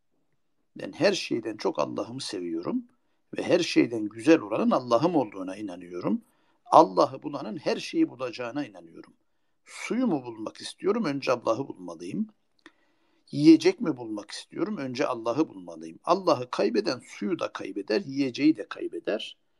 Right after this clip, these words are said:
Her türlü hazzı da kaybeder, mutluluğu da kaybeder. Öyleyse ben evvela Allah'ımı tercih ederim, Allah'ımın emirlerini tercih ederim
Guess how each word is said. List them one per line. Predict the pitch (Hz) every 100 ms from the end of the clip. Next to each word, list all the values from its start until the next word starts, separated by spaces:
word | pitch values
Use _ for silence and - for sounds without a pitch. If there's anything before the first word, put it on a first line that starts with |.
| _ _
Her | - 226 185
türlü | - 139 120
hazzı | - 127 139 131 139
da | 113
kaybeder, | - 117 117 233
mutluluğu | 214 175 - 135 135
da | 113 -
kaybeder. | - 82 - - - - _ _ _ _ _ _ _ _ -
Öyleyse | 120 120 127 127 - 117
ben | 151 170 160
evvela | - 196 151 120 - 202
Allah'ımı | 143 139 139 143 175
tercih | - 104 - -
ederim, | - 120 233 254
Allah'ımın | 147 135 127 247
emirlerini | 160 139 123 131 147
tercih | 139 - 101 - -
ederim | - - 294